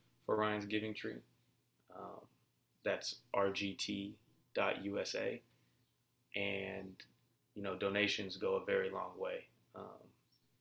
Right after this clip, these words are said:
every week, it's probably about two hundred to three hundred dollars, um, to get the proper food and basic necessities,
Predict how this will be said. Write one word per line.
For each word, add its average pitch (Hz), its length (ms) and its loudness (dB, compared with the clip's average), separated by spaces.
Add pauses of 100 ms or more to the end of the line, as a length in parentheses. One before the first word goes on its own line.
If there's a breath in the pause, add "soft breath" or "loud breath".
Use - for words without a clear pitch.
(520)
every 98 480 2
week, 98 300 -2 (180)
it's - 160 -6
probably 95 400 0
about 95 320 -2 (280)
two 107 160 0
hundred 98 360 -4 (220)
to 98 260 -2
three 104 160 0
hundred 101 240 -2
dollars, 104 560 -2 (180)
um, 92 300 -14 (800)
to 92 280 -4
get 92 200 -4
the - 80 -6
proper 95 640 -2 (280)
food 113 680 2
and 92 320 -10 (340)
basic 101 340 0
necessities, 104 760 0